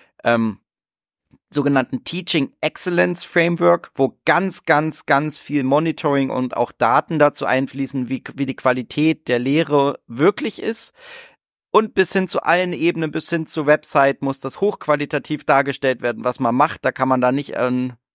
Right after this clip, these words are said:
wenn man sich irgendwelche nach Studieninformationen informieren will, gibt es dort keinen Fehler vier null vier. Ähm, das hat schon Auswirkungen. Es hätte auch große Auswirkungen auf hochschuldidaktische Arbeit, dass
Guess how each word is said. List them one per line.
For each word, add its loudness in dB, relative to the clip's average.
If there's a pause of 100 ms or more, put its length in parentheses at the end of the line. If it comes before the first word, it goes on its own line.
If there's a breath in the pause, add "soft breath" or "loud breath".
wenn 0
man -2
sich -12
irgendwelche -6
nach -2
Studieninformationen 2
informieren 0
will, 0 (240 loud breath)
gibt -4
es -6
dort 2
keinen 2
Fehler 2
vier -2
null 0
vier. 2 (540 loud breath)
Ähm, 2 (160)
das 2
hat 0
schon 4
Auswirkungen. 0
Es -10
hätte 0
auch -2
große 2
Auswirkungen 0
auf 0 (320)
hochschuldidaktische -2
Arbeit, 0 (1000)
dass -4